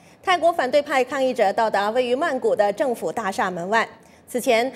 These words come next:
安全部队曾阻止他们，并表示不希望发生对抗。星期二，抗议者们在政府大厦外面没有遇到任何的阻拦。泰国总理办公室和曼谷警察局都设在政府大厦内。早些时候，警方撤去了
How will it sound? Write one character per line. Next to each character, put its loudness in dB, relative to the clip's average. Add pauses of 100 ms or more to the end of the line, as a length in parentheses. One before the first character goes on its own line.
(120)
安 2
全 -2
部 0
队 4
曾 -2
阻 0
止 -2
他 -8
们， -4
并 -2
表 2
示 -4
不 -4
希 -4
望 0
发 -6
生 -6
对 -2
抗。 -2 (460)
星 -2
期 0
二， 4 (200)
抗 0
议 -2
者 2
们 0
在 2
政 -2
府 -8
大 0
厦 -2
外 0
面 0
没 0
有 0
遇 -4
到 2
任 0
何 -8
的 0
阻 -6
拦。 -2 (440)
泰 2
国 4
总 2
理 0
办 0
公 0
室 0
和 0 (160)
曼 0
谷 0
警 -4
察 0
局 -6
都 0
设 0
在 2
政 -2
府 -8
大 -6
厦 -8
内。 -4 (440)
早 2
些 0
时 -2
候， 0 (160)
警 -2
方 0
撤 0
去 0
了 2